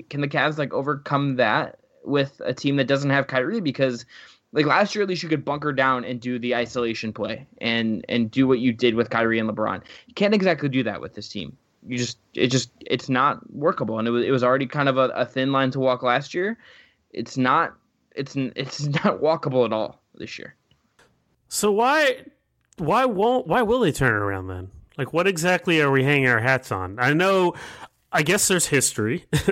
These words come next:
Speaker 2: <laughs> which is a pretty big factor. There's LeBron. There's the fact that the East is, I mean, Orlando and Indiana are not going to be two of the top four teams in the East this season. I think it's safe to say. So there's some of that.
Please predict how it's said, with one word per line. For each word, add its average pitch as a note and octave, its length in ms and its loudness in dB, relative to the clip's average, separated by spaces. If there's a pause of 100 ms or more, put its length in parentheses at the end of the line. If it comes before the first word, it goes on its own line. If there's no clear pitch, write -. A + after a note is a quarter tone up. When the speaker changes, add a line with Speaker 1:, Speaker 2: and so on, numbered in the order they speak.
(140)
Speaker 2:
<laughs> - 400 -18
which - 180 -4
is A#2+ 120 0
a B2 40 0
pretty B2+ 240 2
big C3+ 220 0
factor. G#2 520 -4
There's A#2 360 -2
LeBron. A#2 640 0 (180)
There's A#2+ 480 2
the C3+ 100 0
fact E3+ 300 0
that D3 200 0
the C#3 80 -2
East C#3 380 2
is, A#2 380 0 (500)
I C#3 60 0
mean, C#3+ 320 2
Orlando D#3+ 580 4
and C3+ 160 2
Indiana B2 440 2
are G#2 120 0
not G#2+ 220 0
going A2+ 160 -6
to G#2 80 -8
be G#2+ 120 -8
two A2+ 260 -6
of G#2 40 -6
the G#2 80 -2
top G2+ 280 0
four G#2 180 0
teams G#2+ 280 -2
in G#2 80 -2
the G2 80 -4
East G2 300 -6
this G2+ 140 -6
season. F#2 480 -6 (320)
I - 20 -12
think A#2 220 0
it's G2+ 100 -2
safe G2+ 240 0
to - 80 -8
say. F#2 360 -2
So A2+ 200 -6
there's A2+ 180 -2
some D3+ 160 0
of C#3+ 120 2
that. F#2 320 -4